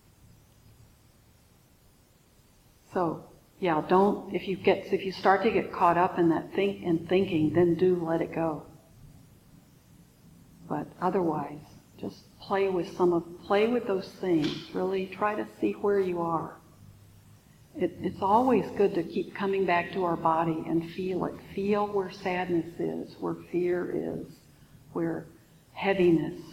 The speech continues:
where if we feel like we're depressed, try to see. Sometimes that's all it takes is for us to see, and also to see the changing nature of it.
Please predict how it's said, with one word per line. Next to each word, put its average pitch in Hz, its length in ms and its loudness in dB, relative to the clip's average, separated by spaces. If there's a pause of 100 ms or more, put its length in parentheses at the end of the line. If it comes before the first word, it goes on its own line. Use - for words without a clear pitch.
where 170 320 -2
if - 160 -10
we 170 100 0
feel 175 220 -4
like 170 180 -2
we're 175 140 -4
depressed, 170 680 -4 (300)
try 214 200 -4
to 214 100 -8 (140)
see. 196 400 -2 (1000)
Sometimes 202 520 0
that's 185 240 -6
all 190 380 4
it - 180 -8
takes 190 360 -2
is 170 120 -6 (100)
for 175 120 0
us 170 240 -2
to 147 80 -4
see, 180 800 -2 (200)
and 180 160 8
also 196 380 8
to - 100 -6
see 196 240 0
the 175 120 2
changing 190 600 0
nature 175 420 2
of - 140 -6
it. - 140 -12